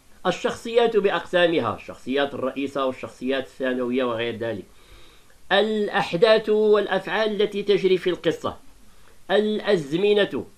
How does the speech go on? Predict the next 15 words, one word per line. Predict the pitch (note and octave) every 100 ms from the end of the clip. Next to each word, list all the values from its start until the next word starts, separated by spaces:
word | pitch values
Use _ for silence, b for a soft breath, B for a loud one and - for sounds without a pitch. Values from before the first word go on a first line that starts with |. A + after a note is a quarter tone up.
| _ -
التي | B2+ - F3 F3 F3 E3 -
توجد | F3+ F3+ E3+
في | E3 D#3+
القصة، | - D#3 - G2 - b b b
الأمكنة | F3+ G#3 - G#3 A3 G#3 A3 G#3+ G3+ D3+ G#2 A#2
التي | C3+ F#3 F#3 F#3+
توجد | F#3+ F#3 E3
في | D#3+ D#3
القصة، | D3 D3 - G#2 - b b b b -
أنواع | G3 G#3+ B3 A3
الحوار | A3+ - G3+ G#3 G3+
التي | F3+ E3 F3
توجد | F3+ D#3+ D#3+
في | C#3+
القصة. | C3+ - A#2+ G#2